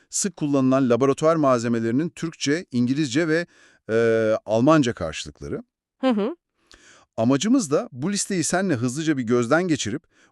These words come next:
Speaker 1: uluslararası bir laboratuvarda sana lazım olacak o temel kelime bilgisine ulaşmanı sağlamak.
Speaker 2: Aynen. Amaç sadece kelime listesi vermek değil tabii.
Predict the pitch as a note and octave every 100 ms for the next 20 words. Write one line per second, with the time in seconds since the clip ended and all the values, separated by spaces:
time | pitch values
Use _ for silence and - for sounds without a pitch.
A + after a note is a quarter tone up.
0 | _ G#2 A#2 - G3+ F#3+ D#3+ D#3+ C#3+ B2
1 | A#2 B2+ C3 C3 C3+ E3 C3 B2 G#2+ G#2+
2 | G#2+ E3 F#3+ B2 F#2 A#2+ - G#2+ - A#2
3 | E3+ D#3 B2 B2 E3 C#3+ G#2+ - F3 F#3
4 | C3 - C3 E3 A#2+ F#2+ C#2+ A#1+ - _
5 | _ _ _ _ _ - A3+ F#3+ D3 C3+
6 | _ _ - A#3+ C4 E4 - - B3 B3+
7 | A#3 A#3+ A#3 A3+ A3+ G#3+ - A3 G#3+ G3+
8 | G3 G#3 G3 - A#3 B3+ G#3+ E3+ D3+